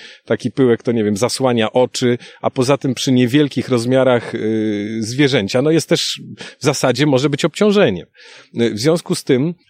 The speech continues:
tylko oferując atrakcyjny obiekt, mówię tu o kwiecie, albo oferując, y, coś ciekawego do zjedzenia, roślina może liczyć na ponowne odwiedziny, prawda?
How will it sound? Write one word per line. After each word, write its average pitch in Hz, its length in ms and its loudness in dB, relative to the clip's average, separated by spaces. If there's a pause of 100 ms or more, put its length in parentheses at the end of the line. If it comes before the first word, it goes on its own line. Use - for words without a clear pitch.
(120)
tylko 190 360 0
oferując 147 920 0
atrakcyjny 135 720 0
obiekt, 107 480 -2
mówię 120 260 -2
tu 123 160 -4
o 117 80 2
kwiecie, 107 540 -2
albo 123 260 0
oferując, 135 720 0
y, 117 200 0
coś - 260 0
ciekawego 131 640 0
do 117 140 0
zjedzenia, 117 680 0 (360)
roślina 180 520 2
może 170 460 2
liczyć 160 460 0
na 170 120 2
ponowne 165 440 2
odwiedziny, 165 640 0 (280)
prawda? 117 400 -2